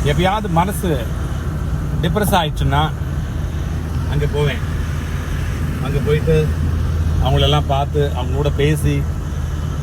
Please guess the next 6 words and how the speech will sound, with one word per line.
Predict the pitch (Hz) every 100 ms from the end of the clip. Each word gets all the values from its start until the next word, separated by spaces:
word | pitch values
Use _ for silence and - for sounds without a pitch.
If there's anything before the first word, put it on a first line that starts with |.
| - - -
சந்தோஷமா | 147 165 175 151 151
இருந்து, | 131 139 131 120 - - - - -
சாப்பாடு | 160 180 185 170
வாங்கி | 151 143
கொடுத்து, | 135 123 131 - - - - - - -
அவங்கள | - 143